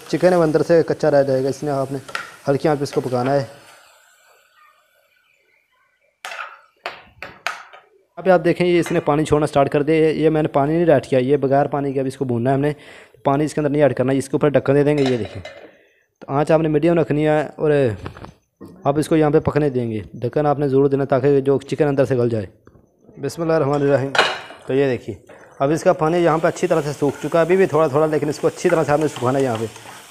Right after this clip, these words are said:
पानी इसके अंदर नहीं होना चाहिए, वरना आपका जो शवारमा है वो सही नहीं बनेगा। पानी इसका अच्छी तरह से हमें खुश कर लेना है। तो थोड़ा सा और पकाना है यहाँ पे, क्योंकि चिकन अंदर से नहीं गला है अभी।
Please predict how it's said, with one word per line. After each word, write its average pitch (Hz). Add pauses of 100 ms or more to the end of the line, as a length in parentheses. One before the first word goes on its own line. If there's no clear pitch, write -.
(140)
पानी 156
इसके 185
अंदर 190
नहीं 185
होना 185
चाहिए, 160
वरना 170
आपका 160
जो 156
शवारमा 143
है 170
वो 160
सही 147
नहीं 156
बनेगा। 110 (680)
पानी 147
इसका 170
अच्छी 175
तरह 180
से 151
हमें 165
खुश 165
कर 156
लेना 151
है। 139 (1300)
तो 131
थोड़ा 151
सा 151
और 160
पकाना 156
है 151
यहाँ 147
पे, 151
क्योंकि 147
चिकन 156
अंदर 147
से 147
नहीं 143
गला 123
है 123
अभी। 123